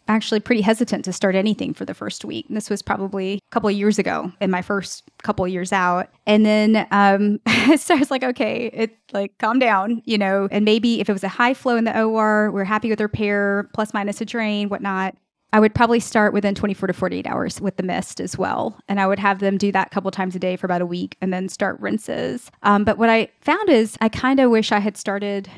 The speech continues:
the rinses sooner because I started noticing more and more synecdoche. Like, the kids, they get little scar bands and, um, it's not that big of a deal most of the time. They don't get nasal obstruction. They don't usually have symptoms from it.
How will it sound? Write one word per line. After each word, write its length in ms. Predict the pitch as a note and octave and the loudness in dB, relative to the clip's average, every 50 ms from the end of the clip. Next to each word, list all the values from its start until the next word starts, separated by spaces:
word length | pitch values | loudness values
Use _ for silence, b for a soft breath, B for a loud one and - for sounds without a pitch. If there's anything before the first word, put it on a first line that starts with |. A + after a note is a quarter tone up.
| - - - | -12 -4 -2
the 100 | G3+ F#3+ | -2 0
rinses 440 | F3+ G#3 G#3+ A3 G#3+ - G3+ F3+ | 0 -2 -4 -4 -4 -4 -8 -6
sooner 500 | - - - - B3 B3+ C4 A#3 G3 F#3+ | -8 -8 -4 -2 0 2 2 2 0 -2
because 480 | F#3 G3+ G3+ - G#3+ G3 G3+ G3 - - - | -2 -4 -6 -4 -4 -4 -4 -4 -8 -8 -4
I 60 | - | -4
started 300 | A3 - B3+ B3 C4 B3+ | 0 2 4 4 4 4
noticing 400 | B3 A3 G#3+ A3+ G#3+ - G#3+ G#3 | 4 4 2 2 0 -2 -2 -2
more 220 | G3+ G#3 G#3 G#3+ G#3+ | 0 0 0 0 0
and 80 | G#3+ | 0
more 340 | G#3 G3+ G3 G3 F#3+ G3 F#3+ F#3 | 0 -2 -2 -2 -2 -4 -6 -8
synecdoche. 680 | - - B3 A#3+ C4 B3+ - G#3 - - - - G#3 F#3+ - _ - | -8 -4 -2 -2 -2 -2 -4 -6 -6 -4 -6 -6 -8 -12 -16 _ -8
Like, 200 | - G3 G3 - | -6 -6 -6 -4
the 80 | - G#3 | -8 -8
kids, 500 | - - A3+ A3 A3+ G#3+ G#3+ - - - _ _ _ - | -2 0 2 2 2 0 -2 -8 -20 -20 _ _ _ -12
they 320 | G#3 G#3 G3 F#3+ G3 G3+ G3 | -8 -6 -6 -4 -4 -6 -8
get 360 | F#3 F#3+ G3 F#3+ G3 G3 - | -8 -4 -2 -2 -2 -2 -2
little 160 | G3+ G3 G#3 | -2 -4 -4
scar 300 | - - - A3 A#3+ C#4 | -4 -4 -2 0 0 2
bands 540 | B3 G3 F#3 F#3 F3+ F3+ F#3 F#3+ F3+ - - - | 0 0 0 -2 -4 -2 -4 -6 -8 -8 -8 -6
and, 300 | G#3+ G3+ G3+ G3+ G3 G#3+ | -4 -2 -2 -2 -2 -2
um, 240 | G3+ G3+ G#3 A3 - | -2 0 -2 -2 0
it's 200 | - D#4+ - - | 0 0 2 2
not 200 | A#4+ F5 - - | 2 2 2 2
that 120 | A4 G4 G4 | 4 4 4
big 120 | G4+ F4 | 2 2
of 60 | D#4+ | 2
a 60 | E4 | 0
deal 380 | A3+ B3 G#3 A3 A#3+ C#4 F#4+ - _ - | 0 0 0 0 -2 -2 -4 -6 _ 0
most 340 | C#4 D#4 E4 E4+ - - | 4 4 4 2 0 -4
of 80 | F#4 E4 | -4 -4
the 80 | F4 D#4 | -4 -2
time. 380 | - E4+ D#4+ E4 E4+ F4+ G4+ A4 G#4+ D#4 | 0 0 2 2 2 2 0 -2 -2 2
They 140 | B3+ B3+ B3 | 4 4 6
don't 220 | B3+ C4 C#4+ C#4 A#3+ | 6 6 4 4 4
get 160 | C4+ C4+ - | 2 4 4
nasal 300 | B3+ B3+ B3+ - B3+ B3 | 4 2 4 4 2 0
obstruction. 920 | A#3+ - - - B3+ A#3 - - - C4+ A#3+ A#3 A#3 A#3 A#3+ A#3+ A#3+ B3 - _ | 0 -2 -2 -2 -2 -2 -2 -2 -2 0 2 2 4 2 2 2 0 -2 -2 _
They 100 | - A3+ | -2 2
don't 240 | A3+ C4 C#4 - - | 2 2 2 2 2
usually 300 | A#3 B3 B3 - - B3 | 2 2 4 4 2 0
have 100 | A3+ G#3+ | 0 0
symptoms 400 | - - G#3+ G#3 - A3 G#3+ - | -2 -4 -4 -2 -2 -2 -4 -2
from 160 | - A3+ G#3+ | -2 -2 0
it. 180 | G#3+ G#3+ G#3+ | 0 -2 -2